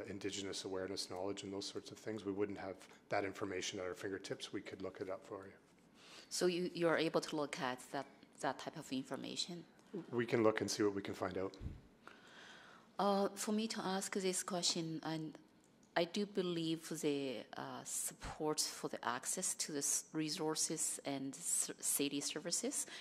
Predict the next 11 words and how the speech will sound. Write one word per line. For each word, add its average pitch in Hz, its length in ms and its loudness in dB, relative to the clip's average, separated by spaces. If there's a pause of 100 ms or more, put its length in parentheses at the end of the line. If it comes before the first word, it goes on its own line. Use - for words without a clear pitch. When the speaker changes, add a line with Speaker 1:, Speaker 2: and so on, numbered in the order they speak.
Speaker 2:
is 151 180 0
not 160 240 4
only 165 240 2
one 147 500 2
way, 104 300 2 (400)
and 127 220 -4 (140)
is 156 140 -4
not 151 320 4
only 160 360 0
the 143 220 2
resources 135 760 0